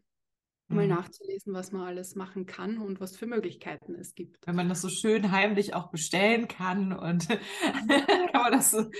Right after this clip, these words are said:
Speaker 2: hinten im Bücherregal verstecken, wenn man nicht möchte, dass es irgendwo rumliegt und so.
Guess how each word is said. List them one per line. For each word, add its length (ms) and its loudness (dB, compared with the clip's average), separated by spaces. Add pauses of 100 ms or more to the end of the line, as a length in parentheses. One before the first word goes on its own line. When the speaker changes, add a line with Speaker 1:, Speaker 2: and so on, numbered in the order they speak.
(160)
Speaker 2:
hinten 380 2
im 100 0
Bücherregal 680 2
verstecken, 580 -6
wenn 140 -2
man 120 -2
nicht 160 -4
möchte, 360 -4
dass 260 0
es 160 2
irgendwo 440 -2
rumliegt 540 -4
und 160 -2
so. 220 -4